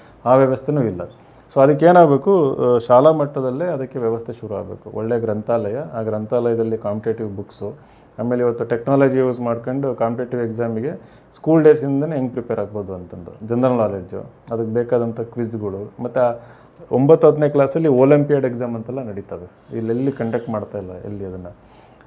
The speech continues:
ಆಮೇಲೆ ಪಿ ಯು ಸಿ, ಡಿಗ್ರಿ ಆದಮೇಲೆ ಡಿಗ್ರಿ ಜೊತೆ ಇಂಟಿಗ್ರೇಟೆಡ್ ಮಾಡ್ಕೊಂಡು ಹೋಗ್ಬೋದು. ನಮಗೇನಿಲ್ಲ, ಈ ನಿಮ್ಮ ಡಿಗ್ರಿ ಕಾಲೇಜಲ್ಲಿ ಒಂದು ಕ್ಲಾಸ್ ರೂಮ್ ಕೊಟ್ಟು ಒಂದು ಪ್ರೊಜೆಕ್ಟರ್ ಕೊಟ್ಟರೆ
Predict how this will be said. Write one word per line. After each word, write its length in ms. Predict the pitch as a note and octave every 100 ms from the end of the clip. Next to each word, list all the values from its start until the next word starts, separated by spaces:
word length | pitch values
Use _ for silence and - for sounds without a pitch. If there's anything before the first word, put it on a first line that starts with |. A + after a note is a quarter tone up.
| -
ಆಮೇಲೆ 500 | C3 C#3+ C#3 C3+ B2+
ಪಿ 180 | B2 C#3
ಯು 160 | D3
ಸಿ, 500 | C#3 C#3+ C3+ C3 A#2
ಡಿಗ್ರಿ 260 | A#2+ C3 C3
ಆದಮೇಲೆ 720 | A#2 A2+ G2 G2 G#2 - A2+
ಡಿಗ್ರಿ 160 | B2 C#3
ಜೊತೆ 280 | C#3+ C#3
ಇಂಟಿಗ್ರೇಟೆಡ್ 580 | C3+ C#3 D3 C3+ B2+ B2
ಮಾಡ್ಕೊಂಡು 440 | C3 A2 G#2 G#2 G2
ಹೋಗ್ಬೋದು. 400 | F2+ F2+ F2 - - - - - -
ನಮಗೇನಿಲ್ಲ, 680 | B2+ E3+ E3 D3+ B2 G#2 -
ಈ 220 | A#2 A#2
ನಿಮ್ಮ 240 | A#2 A#2
ಡಿಗ್ರಿ 260 | A#2 C3+ D3
ಕಾಲೇಜಲ್ಲಿ 680 | C#3+ A#2+ A2 G2 F#2 A2+ B2
ಒಂದು 220 | A2+ A2+
ಕ್ಲಾಸ್ 340 | A#2 D3+ -
ರೂಮ್ 200 | C#3 C3
ಕೊಟ್ಟು 300 | A#2 A2+ D3
ಒಂದು 200 | C3 A2+
ಪ್ರೊಜೆಕ್ಟರ್ 480 | A2+ A2+ A#2+ A#2 A#2
ಕೊಟ್ಟರೆ 400 | G#2 F2 C3+